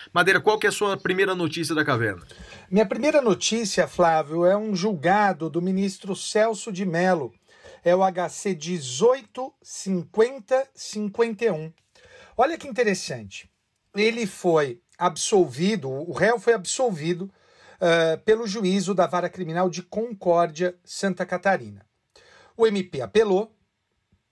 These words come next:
Speaker 2: e o T J Santa Catarina o condenou a um ano e quatro meses de reclusão. E esse acórdão transitou em julgado em novembro de dois mil e dezenove. E aí foi expedido,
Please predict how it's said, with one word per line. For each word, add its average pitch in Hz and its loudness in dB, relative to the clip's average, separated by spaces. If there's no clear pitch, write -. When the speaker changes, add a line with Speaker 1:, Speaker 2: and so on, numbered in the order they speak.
Speaker 2:
e 190 -4
o 294 -6
T 247 0
J 156 2
Santa 151 -10
Catarina 165 -4
o 139 -4
condenou 175 0
a 208 2
um 220 -2
ano 196 0
e 202 -4
quatro 247 -2
meses 170 -4
de 170 -8
reclusão. 170 -4
E 165 0
esse 143 -2
acórdão 190 2
transitou 160 -4
em 131 -12
julgado 165 0
em 196 -2
novembro 226 0
de 202 -6
dois 190 2
mil 233 -2
e 247 -6
dezenove. 180 -2
E 294 -2
aí 233 2
foi 254 -6
expedido, 190 -4